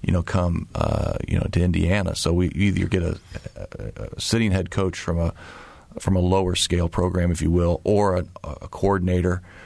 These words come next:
from a been there, done that program. I chose a been there, done that, uh, person. I think that was the right choice. I'm glad we chose that.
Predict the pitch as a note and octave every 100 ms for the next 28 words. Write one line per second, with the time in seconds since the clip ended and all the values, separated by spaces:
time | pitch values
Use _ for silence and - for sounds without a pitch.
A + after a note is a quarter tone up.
0 | - - F#2+ F2+ F2+ E2+ E2+ E2+ F#2+ F#2
1 | E2+ E2 F#2 F#2+ E2 - E2+ E2 F2 D2
2 | G2+ - F#2+ F#2 E2+ D#2+ F2+ F#2 F2 E2+
3 | E2+ F#2+ F#2 F2 D#2+ - - - - -
4 | - - - - G2+ F#2 - F2+ E2+ F#2
5 | - E2+ F2+ F2+ F#2 - F2 F2 E2 D#2+
6 | D#2+ F2+ F2+ - E2+ - E2+ D#2+ E2+ F2
7 | -